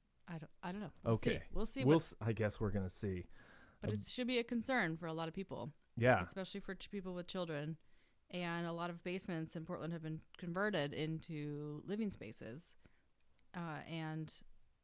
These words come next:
Speaker 1: you gotta test that.
Speaker 2: You gotta te-, you gotta get it tested.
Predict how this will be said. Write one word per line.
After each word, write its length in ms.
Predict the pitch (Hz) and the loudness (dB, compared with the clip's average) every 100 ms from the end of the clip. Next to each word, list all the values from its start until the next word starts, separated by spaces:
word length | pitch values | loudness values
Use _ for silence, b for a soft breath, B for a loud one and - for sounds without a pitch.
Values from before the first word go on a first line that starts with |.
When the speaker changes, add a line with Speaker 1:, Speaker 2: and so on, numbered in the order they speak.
| _ _ - | _ _ -14
Speaker 1:
you 100 | 175 | -10
gotta 220 | 170 170 | -8 -6
test 280 | 165 233 - | -6 -8 -6
that. 200 | - - - - - _ _ - - - - | -8 -8 -16 -20 -20 _ _ -20 -20 -10 -4
Speaker 2:
You 80 | 104 | 2
gotta 220 | 117 113 | 4 4
te-, 260 | 127 120 | 2 2
you 60 | 110 | 4
gotta 200 | 127 120 | 6 6
get 160 | 110 104 | 4 2
it 80 | - | 0
tested. 420 | 98 - 82 | -4 -6 -10